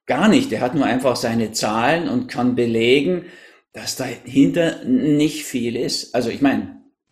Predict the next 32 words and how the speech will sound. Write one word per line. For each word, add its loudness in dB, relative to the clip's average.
Influenza -2
ist -4
immer -2
was -4
Gefährliches. -6
Die -6
normale 0
Grippe -2
ist -6
auch -2
gefährlich, -8
ne? -12
Zur -2
Zeit, -2
wie -6
ich -6
Hippie -6
war, 0
achtundsechzig, -4
sind -12
zwischen -6
vierzig -4
und -10
achtzigtausend -4
Menschen -4
an -8
der -6
Hongkong-Grippe -6
allein -2
in 0
Deutschland -6
gestorben. -12